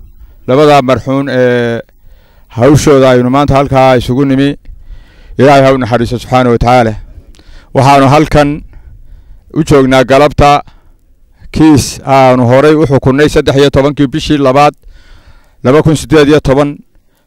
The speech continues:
bil ka hor aanu xukunnay, oo laba marxuun oo ku kala baxay labada ardaa ee Looga Maxamed iyo Aadan Baalle ku kala baxay, oo min boqol iyo konton halaad ahayd,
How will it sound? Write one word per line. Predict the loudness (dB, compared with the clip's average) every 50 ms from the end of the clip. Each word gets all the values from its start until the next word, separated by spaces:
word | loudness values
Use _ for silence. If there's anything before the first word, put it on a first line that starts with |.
| _ _
bil | -2 -2 0
ka | 0 0 0
hor | 2 2
aanu | 2 0 0 -2
xukunnay, | -2 -4 -4 -2 -2 -2 0 0 -2 -2 -2 -4 -10 _ _ _ _ _ _ _ _ _ _ _ _ _ _ -2
oo | 0
laba | 0 2 2 0 0
marxuun | 0 0 -2 -2 -2 -2 -2 0
oo | 0 0
ku | 0 0 0
kala | 0 0 2 2 0 0 -2 -4 -4
baxay | -6 -4 0 0 0 0
labada | 0 0 0 0 2 2 2 0
ardaa | 0 0 0 0 2 2 2
ee | 2 0 0 0 -2 -4 -6 -8 -12 -8
Looga | -4 -2 0 2 2 0
Maxamed | 0 -4 -4 -4 -2 -2 -2 -2 -2
iyo | -2 -2 -2 -2 -4 -4 -2
Aadan | -2 0 2 2 2 0 0 0
Baalle | 0 0 0 0 0
ku | 0 -2 -2
kala | 0 0 0 0
baxay, | 0 -2 -2 -2 -2 -2 -2 -4 -10 _ _ _ _ _ _ _ _ _ _ _ _ _ _ _ _ _ -2
oo | 0 0 0 0
min | -2 -2 -2
boqol | 0 0 0 2 2
iyo | 4 2 2
konton | 2 0 -2 0 0 0 2
halaad | 2 2 4 4 2 2
ahayd, | 2 2 0 0 -2 -4